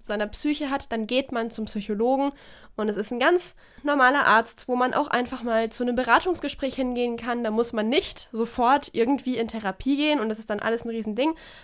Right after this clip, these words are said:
Man kann da einfach mal nachfragen, sich einen Termin mal ausmachen.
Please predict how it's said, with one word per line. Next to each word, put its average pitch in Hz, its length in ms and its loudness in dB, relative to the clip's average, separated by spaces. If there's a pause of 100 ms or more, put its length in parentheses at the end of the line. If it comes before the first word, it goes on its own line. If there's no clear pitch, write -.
(120)
Man 220 100 -6
kann 254 240 -2
da 240 80 2
einfach 277 340 0
mal 214 220 0 (680)
nachfragen, 294 560 2
sich 226 220 -6
einen 247 240 0
Termin 226 320 -4
mal 196 180 -2
ausmachen. 254 800 0